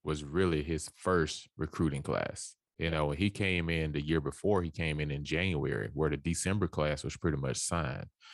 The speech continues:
And then the guys that we ended up signing in February, he only got to know them for a couple of weeks. So we really won't know Harsin's effect on, on the team until he's two to three years in.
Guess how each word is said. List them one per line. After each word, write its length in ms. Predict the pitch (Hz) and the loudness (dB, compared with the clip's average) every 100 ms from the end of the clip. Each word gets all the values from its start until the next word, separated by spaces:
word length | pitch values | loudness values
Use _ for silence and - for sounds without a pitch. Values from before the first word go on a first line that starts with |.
| - - - | -20 -16 -2
And 240 | 85 80 | 0 2
then 220 | 85 82 78 | 4 4 2
the 80 | |
guys 320 | 73 82 78 78 | 2 2 2 2
that 80 | |
we 100 | 78 | 2
ended 180 | 80 73 | 2 2
up 80 | - | 2
signing 460 | 90 80 80 73 71 | 2 0 0 -2 -4
in 80 | |
February, 640 | - 98 117 76 71 71 76 _ - - - _ | 0 0 4 4 4 2 -2 _ -20 -20 -20 _
he 160 | 101 98 | 2 4
only 160 | 82 | 4
got 200 | 80 78 | 0 -2
to 80 | - | -2
know 240 | 73 98 | 2 4
them 100 | 98 | 4
for 140 | 80 69 | 2 -4
a 120 | - | -2
couple 220 | 82 - | -4 -2
of 80 | 71 | 0
weeks. 400 | 82 82 - - - | 0 0 -6 -18 -10
So 240 | - 78 | 0 2
we 160 | 76 104 | 4 6
really 240 | 98 92 | 6 4
won't 240 | 85 73 | 4 0
know 280 | 73 73 69 | 2 2 2
Harsin's 480 | 78 90 113 82 71 | 2 2 2 -4 -4
effect 460 | 67 - 82 80 - | -4 -2 2 2 0
on, 440 | - 78 73 71 71 73 _ - | -2 0 0 -4 -6 -14 _ -8
on 180 | 78 80 | -2 -2
the 80 | 73 | -2
team 460 | - 82 78 73 | -2 -2 -2 -2
until 280 | - - 78 | -4 0 0
he's 220 | 78 80 | 0 -2
two 240 | - - 82 | -2 0 0
to 80 | 71 | 0
three 220 | 78 71 | 0 0
years 280 | 69 65 78 | -2 -4 -4
in. 300 | 80 - | -4 -6